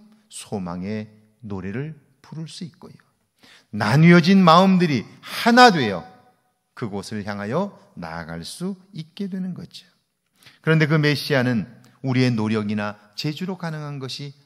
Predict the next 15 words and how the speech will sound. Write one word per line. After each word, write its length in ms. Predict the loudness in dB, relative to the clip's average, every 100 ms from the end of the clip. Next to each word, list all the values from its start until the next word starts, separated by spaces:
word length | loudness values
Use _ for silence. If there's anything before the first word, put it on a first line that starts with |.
| _
아니지요. 580 | -18 -10 -10 -10 -14 -14
이 140 | -12 -8
절에 180 | -8 -8
보니까 460 | -8 -10 -8 -10 -10 -20 -8
"그의 340 | 0 2 2
위에 280 | 2 2 2
여호와의 360 | 2 2 2 2
영, 200 | 0 -2
곧 240 | -4 -6 -12 _
지혜와 440 | -4 0 2 2 0
총명의 540 | -2 -4 -2 -2 -2
영이요, 360 | -2 -2 -4 -4 -10 -6
모략과 400 | -2 0 0 -4
재능의 420 | -2 -2 -2 -2
영이요, 420 | -4 -4 -2 -4